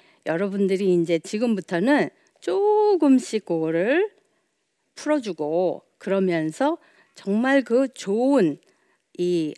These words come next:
알맞은 밸런스를 찾으셔야 됩니다. 예, 그래서 무조건 쾌락을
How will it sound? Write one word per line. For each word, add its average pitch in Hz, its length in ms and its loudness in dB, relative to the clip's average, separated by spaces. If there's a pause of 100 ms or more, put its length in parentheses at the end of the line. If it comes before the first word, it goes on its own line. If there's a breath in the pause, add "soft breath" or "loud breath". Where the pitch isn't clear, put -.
알맞은 262 880 2
밸런스를 202 1000 -2
찾으셔야 - 680 -6
됩니다. 147 720 -10 (640)
예, 147 120 -8
그래서 190 500 -4 (260 soft breath)
무조건 294 720 2
쾌락을 285 640 -2